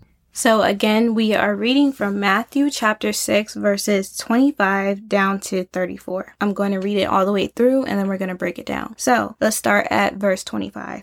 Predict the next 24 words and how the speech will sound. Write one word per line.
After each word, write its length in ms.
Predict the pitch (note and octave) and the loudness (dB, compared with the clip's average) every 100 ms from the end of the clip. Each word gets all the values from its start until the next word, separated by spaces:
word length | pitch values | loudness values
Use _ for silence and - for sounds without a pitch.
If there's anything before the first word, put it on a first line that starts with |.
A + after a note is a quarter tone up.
| - | -6
"That 320 | A#3+ A3+ - | 0 2 2
is 140 | D4+ D4 | 0 0
why 280 | G3+ G3+ | 0 2
I 100 | G#3+ | 0
tell 220 | G#3+ - G#3 | -2 -4 -4
you 160 | G#3+ | -2
not 300 | G#3+ G#3+ G#3+ | -2 -2 -4
to 100 | - | -6
worry 280 | G#3 G#3 B3 | -2 0 0
about 320 | A#3 G#3 G3+ | 0 0 0
everyday 540 | G3+ G3+ A3 G#3+ G#3 G3+ | 0 -2 -2 -2 -2 -2
life, 320 | F#3 - G#3 | -4 -8 -6
whether 260 | - A#3+ C#4+ | 0 2 4
you 180 | C#4 B3+ | 2 0
have 320 | G#3+ G#3 A#3 | 2 2 4
enough 280 | A#3 G#3+ G#3 | 2 0 -4
food 380 | - A#3 C#4+ | -2 2 2
and 200 | - A#3+ | 2 0
drink 360 | A3 G3 G3 - | 2 0 -2 -2
or 100 | - | 0
enough 300 | G#3 G#3 G3+ | 2 2 0
clothes 360 | - A3+ A3+ A#3 | 0 0 0 0
to 100 | A3 | -2
wear. 400 | F#3+ F#3 F#3+ | -2 -2 -6